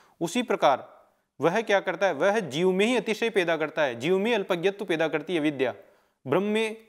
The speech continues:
अल्पज्ञत्व पैदा नहीं करती। इस प्रकार विवरण जो संप्रदाय है, उसमें माया या विद्या का आश्रय और विषय दोनों ब्रह्म को माना है, और भामती संप्रदाय में माया अथवा अविद्या का आश्रय, अ,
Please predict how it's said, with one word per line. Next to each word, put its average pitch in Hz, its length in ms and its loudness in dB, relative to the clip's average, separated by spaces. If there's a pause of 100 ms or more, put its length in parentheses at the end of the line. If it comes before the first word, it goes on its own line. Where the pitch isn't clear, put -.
(240)
अल्पज्ञत्व 165 500 -2
पैदा 165 240 0
नहीं 226 140 -2
करती। 175 300 -4 (840)
इस - 120 0
प्रकार 143 680 0 (880)
विवरण 202 380 2 (220)
जो 175 100 0
संप्रदाय 170 460 2
है, 113 200 -8
उसमें 170 380 -2 (540)
माया 170 420 4
या 165 160 2
विद्या 165 320 0
का 220 100 0
आश्रय 196 420 2
और 160 120 0
विषय 165 260 0
दोनों 165 280 0
ब्रह्म 175 220 0
को 190 120 0
माना 180 240 2
है, 226 200 -2 (220)
और 156 120 2
भामती 202 380 0
संप्रदाय 190 440 0
में 131 160 -2 (240)
माया 160 280 4
अथवा 185 380 0
अविद्या 170 340 0
का 196 120 2
आश्रय, 170 440 0
अ, - 920 -6